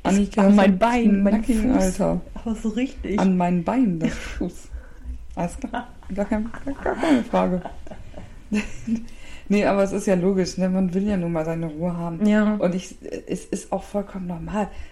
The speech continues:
Speaker 2: dass man die Kinder mal vom Fernseher parkt.
Speaker 1: Ja, natürlich.
Speaker 2: Ne, dann kommen so Dinkeldörtels, die, die dann
Speaker 1: Ja, ich sag
Speaker 2: Dörtels.
Speaker 1: nichts gegen Dinkel.
Speaker 2: Nein, Dinkeldörtels.
Speaker 1: Dörte.
Speaker 2: Ja, ich weiß, aber da kommen Dörtels bei raus. Deswegen heißen die jetzt Dinkeldörtels. Hab ich gerade beschlossen.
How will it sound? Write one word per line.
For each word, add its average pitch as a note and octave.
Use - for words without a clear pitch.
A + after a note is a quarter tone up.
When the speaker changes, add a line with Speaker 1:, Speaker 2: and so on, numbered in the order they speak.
Speaker 2:
dass F#3+
man F#3+
die E3+
Kinder F#3
mal F#3
vom E3
Fernseher F3
parkt. E3
Speaker 1:
Ja, A3
natürlich. G#3+
Speaker 2:
Ne, G#3
dann G3
kommen G#3
so G3
Dinkeldörtels, G#3
die, G3
die F#3+
dann F#3+
Speaker 1:
Ja, G3+
ich G#3
sag -
Speaker 2:
Dörtels. G3+
Speaker 1:
nichts G#3+
gegen G3+
Dinkel. F#3+
Speaker 2:
Nein, F3
Dinkeldörtels. E3
Speaker 1:
Dörte. G3
Speaker 2:
Ja, E3
ich E3
weiß, E3+
aber D#3
da D#3
kommen F3+
Dörtels F3+
bei D#3
raus. D#3
Deswegen F3+
heißen F#3+
die F#3+
jetzt F#3
Dinkeldörtels. D#3+
Hab G3+
ich G#3
gerade G3
beschlossen. F3